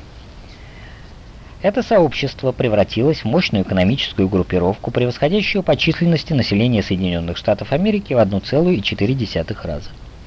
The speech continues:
и обладающую сравнимыми с ними хозяйственным потенциалом.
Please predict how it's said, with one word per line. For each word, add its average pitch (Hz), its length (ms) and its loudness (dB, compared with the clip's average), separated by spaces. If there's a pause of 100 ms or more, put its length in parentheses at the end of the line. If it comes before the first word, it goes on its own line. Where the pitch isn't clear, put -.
(120)
и 127 60 -2
обладающую 190 640 2
сравнимыми 151 680 2 (320)
с - 160 -8
ними 107 300 2 (120)
хозяйственным 101 640 0
потенциалом. 90 640 -2